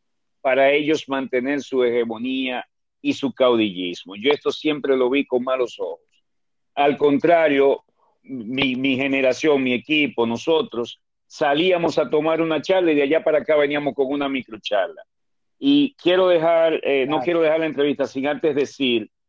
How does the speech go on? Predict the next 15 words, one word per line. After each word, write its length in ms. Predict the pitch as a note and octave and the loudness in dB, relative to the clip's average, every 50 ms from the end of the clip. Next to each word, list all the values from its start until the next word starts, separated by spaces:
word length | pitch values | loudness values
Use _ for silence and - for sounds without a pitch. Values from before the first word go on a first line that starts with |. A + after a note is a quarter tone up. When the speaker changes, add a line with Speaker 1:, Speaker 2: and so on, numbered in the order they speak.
| _ _ _ _ _ _ _ _ _ _ _ | _ _ _ _ _ _ _ _ _ _ _
Speaker 1:
que 360 | _ B2+ C3+ C#3+ C#3+ C3+ - - | _ -2 0 0 0 0 0 -2
en, 260 | D#3 D#3 D#3 D3+ - | -2 -2 -2 -4 -4
en 160 | D#3+ E3 D#3+ | -4 0 0
lo 100 | D#3+ D3 | -2 0
que 120 | C#3 D3+ | 0 0
a 60 | D3 D3+ | 0 0
mí 200 | E3+ F#3 F3+ E3 | 0 -2 -2 -2
respecta, 760 | E3 C3+ - - _ C#3+ C3 A#2+ F#2+ - _ G2+ F#2+ F2+ - - | -2 -2 -4 -8 _ -4 -4 -4 -4 -8 _ -6 -6 -6 -2 -2
el 220 | C#3+ C#3 C#3 B2 | -2 -2 -2 -2
conocimiento 1160 | - C3+ C3 C3 C3 A#2 - - B2+ A#2+ C3 D3 D#3 D#3 D3 C3+ A#2+ - - - G#2+ G#2+ - - _ _ _ _ _ _ _ | -4 -4 -4 -4 -6 -8 -10 -8 -6 -6 -4 -2 -2 -2 -2 -4 -6 -8 -8 -8 -8 -8 -10 -12 _ _ _ _ _ _ _
no 360 | A#2+ C3 C#3+ D#3 D#3 D#3+ D#3+ | -12 -6 -2 0 2 2 2
es 420 | D#3 D#3 D#3 D3 C#3 - - - _ _ _ _ _ | 2 0 0 -2 -2 -6 -12 -18 _ _ _ _ _
para 260 | B2+ B2+ C3 C3 B2 | 0 2 4 2 2
ser 320 | - - - C3+ C3+ C3+ | 0 0 0 2 2 4
atesorado, 920 | C3+ A#2 - B2+ A2+ - - A2+ A2 G#2+ A2+ A2 G#2+ G2 F#2 E2+ E2+ D#2 - | 2 2 0 -2 -4 -2 0 0 2 4 4 4 2 2 0 -2 -8 -10 -12